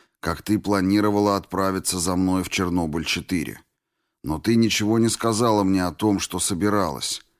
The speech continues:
Поэтому я даже вообразить не мог, что в реальности Меченого моя дочь могла уехать до того, как...» Горло у него перехватило от волнения, и он замолчал.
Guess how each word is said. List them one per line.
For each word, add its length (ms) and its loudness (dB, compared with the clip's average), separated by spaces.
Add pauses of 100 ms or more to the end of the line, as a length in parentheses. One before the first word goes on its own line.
Поэтому 540 -2
я 120 0
даже 300 -2
вообразить 720 0
не 80 2
мог, 300 -2
что 200 -6
в 60 -6
реальности 600 0
Меченого 680 -4
моя 300 -4
дочь 400 0
могла 320 2
уехать 640 2
до 220 4
того, 460 2
как...» 460 2 (420)
Горло 480 2
у 100 4
него 300 2
перехватило 760 -2
от 120 -6
волнения, 640 -2 (260)
и 60 -8
он 200 -2
замолчал. 720 -4